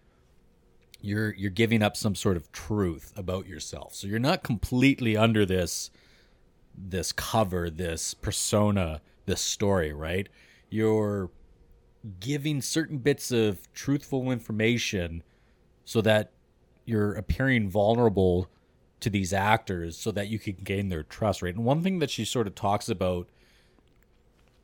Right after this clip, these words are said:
that sort of becomes, like, the lesson or something that she,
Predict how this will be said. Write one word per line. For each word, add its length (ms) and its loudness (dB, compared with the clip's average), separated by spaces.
that 420 -2
sort 200 -2
of 40 0
becomes, 340 0
like, 160 2
the 80 -2
lesson 840 0
or 800 -2
something 400 0
that 140 2
she, 240 -4